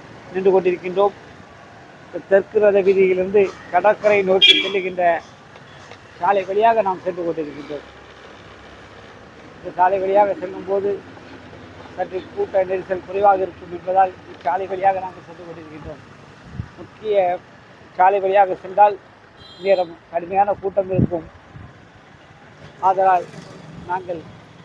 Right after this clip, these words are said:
இந்த சாலை வழியாக சென்று கொண்டிருக்கின்றோம். இது நேராக கடற்கரைக்கு செல்கின்ற சாலை.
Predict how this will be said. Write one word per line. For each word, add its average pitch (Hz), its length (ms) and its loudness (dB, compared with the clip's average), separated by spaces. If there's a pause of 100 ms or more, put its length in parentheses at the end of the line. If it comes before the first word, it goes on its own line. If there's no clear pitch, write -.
(400)
இந்த 180 220 -10
சாலை 190 240 2
வழியாக 185 360 -2
சென்று 170 220 -12
கொண்டிருக்கின்றோம். - 640 -12 (1300)
இது 196 140 -4 (100)
நேராக 208 360 2 (100)
கடற்கரைக்கு 208 600 -6
செல்கின்ற 190 340 -10 (120)
சாலை. 185 200 0